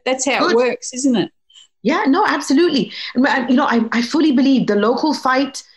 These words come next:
Speaker 2: strengthens the global fight. And that's how we become, and we also inspire each other. You know, Jenny, a few weeks, so, uh, um, Argentina, in a historic move, decriminalized abortion.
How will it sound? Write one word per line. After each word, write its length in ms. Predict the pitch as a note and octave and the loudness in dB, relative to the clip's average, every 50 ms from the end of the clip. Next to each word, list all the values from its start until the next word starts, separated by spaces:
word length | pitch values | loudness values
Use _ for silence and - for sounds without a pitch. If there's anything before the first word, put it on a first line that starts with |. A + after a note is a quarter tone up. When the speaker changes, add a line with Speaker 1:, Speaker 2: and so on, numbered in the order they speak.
| _ _ _ _ | _ _ _ _
Speaker 2:
strengthens 840 | - - - - - A#3+ B3+ C4 B3 B3 C#4 B3+ B3 A#3+ G#3+ - - - | -12 -10 -8 -4 -2 0 0 0 0 0 0 2 2 0 0 -2 -6 -4
the 120 | E3+ F3+ | -4 -2
global 420 | D#3 F3+ F#3 F#3 G3 G3 F#3 E3+ D3 | 0 2 2 2 2 2 2 0 -2
fight. 380 | - - C#3+ B2+ C3+ - - - - | -2 -4 -4 -2 -2 -4 -6 -4 -2
And 120 | F#3 F3+ | 0 0
that's 240 | F#3+ G#3+ C4 C4+ - | 0 0 -2 -4 -4
how 500 | - - A#3 A#3 A3 A3 G#3+ G#3+ G#3+ G#3 - - - _ | -6 -4 -2 0 2 2 2 2 0 -2 -6 -12 -16 _
we 140 | - A3 A#3+ A#3 | 0 2 2 4
become, 560 | A#3+ A#3+ A#3 - A3 A#3 A3 G#3+ G#3 G#3+ - - - - - - | 2 2 0 0 0 0 2 2 0 0 -4 -10 -16 -14 -6 -2
and 140 | A3+ A#3+ | 2 2
we 100 | B3 D4 | 2 2
also 240 | G4 F#4 - - G#4+ G4+ | 2 0 0 0 2 2
inspire 460 | F#4 C#4+ - - - A#3 C4+ D4 D4 | 2 2 0 -2 -2 -2 0 0 0
each 120 | B3+ - A3+ | 0 0 0
other. 160 | G3+ F3+ F#3 | 0 0 -2
You 180 | F3 F#3 F#3+ | 0 0 0
know, 140 | G3+ A#3+ C4+ | 2 2 2
Jenny, 300 | - A#3+ B3+ A3+ A3+ A#3 | 2 2 2 2 2 0
a 60 | - | -2
few 200 | - - B3 C4+ | -4 -2 0 2
weeks, 280 | C#4 D4 C4+ - - - - | 2 2 0 -4 -8 -12 -12
so, 320 | - - A3+ G#3 G3 F#3 F#3+ - - - - - _ - | -4 -2 0 0 0 -2 -4 -8 -16 -18 -18 -16 _ -2
uh, 200 | A3 G3 F#3+ - - - | -2 0 0 -2 -2 -2
um, 260 | G3 F#3 F#3 F3+ - - - | 0 2 0 0 -2 -4 -2
Argentina, 960 | G#3 A#3 A#3+ A#3 A#3+ A3+ G#3+ A3 - D4+ E4 D4+ B3+ F3+ D#3+ F#3 G#3+ G#3+ - _ _ _ _ _ _ _ _ - | 0 0 0 2 2 2 2 2 0 0 2 2 2 2 0 -2 -2 -6 -8 _ _ _ _ _ _ _ _ -2
in 100 | G3 G3+ | -2 0
a 40 | |
historic 560 | G3 G3+ G#3 - - - B3+ C4+ C#4+ D4+ A#3+ A#3 | 0 -2 -4 -4 -4 -2 0 0 0 0 2 2
move, 420 | A3 G3 F#3+ F#3 F3 F3 - - _ _ _ _ _ _ - | 2 2 2 0 0 -2 -6 -12 _ _ _ _ _ _ 0
decriminalized 840 | B3 C#4 C#4 B3 - - C#4+ C#4 C#4 C4 A#3+ A3+ G#3+ G#3+ G#3+ G#3 G3+ - - | 0 0 0 0 -2 -2 0 2 2 2 2 2 2 2 0 0 -2 -4 -4
abortion. 520 | F3+ D3+ F3 F#3 F3+ - - A#3+ - - | -2 0 0 0 0 -2 -2 -6 -8 -10